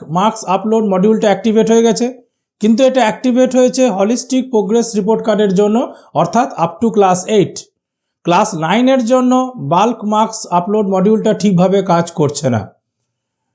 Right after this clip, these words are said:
গত বছর আমরা সামেটিভ এবং ফরম্যাটিভ মার্কস কীভাবে বাল্ক আপলোড করব দেখেছি, সেই ভিডিও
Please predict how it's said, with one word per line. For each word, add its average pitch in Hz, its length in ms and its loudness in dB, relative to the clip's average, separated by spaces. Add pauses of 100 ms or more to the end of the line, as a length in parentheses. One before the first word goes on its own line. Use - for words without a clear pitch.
(260)
গত 185 200 2
বছর 277 320 2
আমরা 254 300 2
সামেটিভ 254 500 -2
এবং 254 220 0
ফরম্যাটিভ 226 540 0
মার্কস 240 340 0
কীভাবে 233 400 2
বাল্ক 202 400 0
আপলোড 202 400 0
করব 220 340 2
দেখেছি, 220 640 0
সেই 196 240 2
ভিডিও 226 580 0